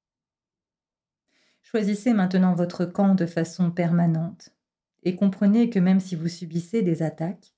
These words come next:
que vous ressentez des souffrances, ce n'est que la part de votre humanité qui est en train d'être manipulée. Ces attaques peuvent simplement être comme une écharde,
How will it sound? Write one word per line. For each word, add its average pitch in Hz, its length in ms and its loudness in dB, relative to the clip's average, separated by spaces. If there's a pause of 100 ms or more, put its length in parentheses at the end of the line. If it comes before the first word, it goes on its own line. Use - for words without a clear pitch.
(400)
que 202 60 0
vous 190 160 2
ressentez 196 540 0
des 139 120 -4
souffrances, 185 720 -6 (1120)
ce 233 60 0
n'est 233 140 4
que 240 100 0
la 226 160 0
part 254 320 0
de 208 80 0
votre 185 260 0
humanité 190 580 2
qui 214 140 -6
est 175 160 -4
en 175 140 0
train 196 260 2
d'être 180 340 -2
manipulée. 160 800 -2 (3000)
Ces 196 220 -2
attaques 226 360 -4
peuvent 196 200 -2
simplement 240 840 0
être 185 420 -2
comme 180 220 2
une 180 120 4
écharde, 156 560 -4